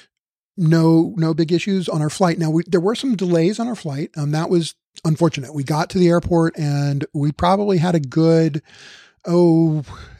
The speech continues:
hour and a half, maybe two hours of delay, um, before our flight could take off because another one of those storms came through and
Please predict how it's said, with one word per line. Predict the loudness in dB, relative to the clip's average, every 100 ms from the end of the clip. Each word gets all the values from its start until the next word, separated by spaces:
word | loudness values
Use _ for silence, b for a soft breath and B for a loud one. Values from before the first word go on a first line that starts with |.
| -6
hour | 0 2
and | 4
a |
half, | 4 2 2
maybe | 0 0
two | -2 0
hours | 0 -2 -6
of | -8 -6
delay, | -4 -2 -2 -2 -4 -8 -6
um, | -4 -2 -4 -4
before | -4 0 2 2
our | 0
flight | 0 -2 -2
could | -6
take | -6 -6
off | -10 -10
because | -6 -2
another | 0 0
one | 0 0
of |
those | -2
storms | 2 4 4 4
came | 0 0
through | 0 0 0
and | 0